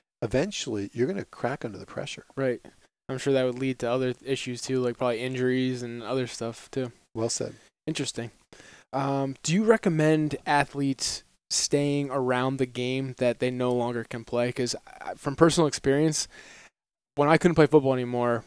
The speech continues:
Speaker 2: I tried to, tried out for the crew team on Rutgers. And it just didn't do it for me. Something about it, I was like, all I could think about was how football made me feel, and crew didn't make me feel that way.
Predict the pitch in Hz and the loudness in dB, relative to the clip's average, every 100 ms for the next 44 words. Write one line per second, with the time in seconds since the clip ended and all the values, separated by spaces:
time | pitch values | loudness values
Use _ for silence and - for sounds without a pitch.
0 | - 135 143 131 127 127 120 - 139 131 | -6 0 4 4 4 0 -2 0 2 2
1 | 131 123 - 127 - 113 110 107 123 117 | 0 -4 0 0 0 -6 -8 -8 -4 -2
2 | 113 110 113 107 95 92 - - _ _ | -2 -2 -2 -2 -6 -10 -12 -16 _ _
3 | _ _ - 135 131 127 123 113 - - | _ _ -4 0 0 -2 -4 -12 -14 -8
4 | - 151 - - 135 139 113 120 131 127 | -4 -4 -6 -6 -4 -4 -6 0 0 0
5 | - 113 113 - 127 143 123 127 131 139 | -6 -10 -6 -6 -4 -2 0 0 2 0
6 | 131 120 123 117 - _ _ 127 143 131 | -2 -4 -4 -6 -12 _ _ 6 6 6
7 | - - - 147 135 127 123 117 117 - | -2 -8 -2 0 2 0 2 0 -4 -8
8 | - 127 120 - 135 123 123 120 117 127 | -2 0 2 2 2 2 0 -4 -6 0
9 | 123 120 117 117 - - 143 135 123 135 | 0 0 -2 -8 -12 -4 4 4 4 -2
10 | 123 127 120 113 - 120 110 101 104 95 | -2 -4 -4 -6 -4 -2 0 -2 -2 -4